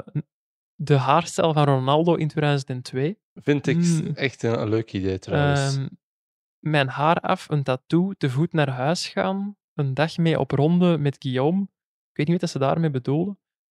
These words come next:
Speaker 1: Voorlopig voel ik het meeste voor de baard, maar ik stel voor dat we de suggesties nog een paar dagen afwachten.
Speaker 2: Ja, het hangt
Speaker 1: Goed.
Speaker 2: ook een beetje af van het resultaat natuurlijk. Misschien morgen, eh,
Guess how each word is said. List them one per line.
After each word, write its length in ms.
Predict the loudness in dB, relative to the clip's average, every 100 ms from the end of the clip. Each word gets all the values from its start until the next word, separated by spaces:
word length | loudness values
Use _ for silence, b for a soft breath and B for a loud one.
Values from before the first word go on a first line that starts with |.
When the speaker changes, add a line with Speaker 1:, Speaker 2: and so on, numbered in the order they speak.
| _
Speaker 1:
Voorlopig 480 | 2 6 6 6 2
voel 160 | 2 2
ik 60 |
het 140 | 2 2
meeste 340 | 2 2 0
voor 120 | 0
de 160 | 0 2
baard, 400 | 0 0 -6 -8
maar 120 | -4
ik 60 | -4
stel 240 | 2 2
voor 160 | 4 6
dat 80 | 6
we 60 |
de 60 | 2
suggesties 520 | 0 -2 -2 -2 -4
nog 120 | -2
een 120 | -2 2
paar 260 | 2 2
dagen 240 | 0 -4 -6
afwachten. 480 | -10 -10 -14 -12 -2
Speaker 2:
Ja, 60 | 0
het 460 | 0 _ _ -4
hangt 140 | 0 4
Speaker 1:
Goed. 40 | 4
Speaker 2:
ook 60 | 4
een 60 |
beetje 200 | 2 2
af 60 | -2
van 100 | -2
het 80 | 0
resultaat 460 | 0 0 2 0
natuurlijk. 460 | 0 -2 0 0 0
Misschien 300 | -4 -4 -2
morgen, 420 | -2 -2 -2 0
eh, 260 | 0 -2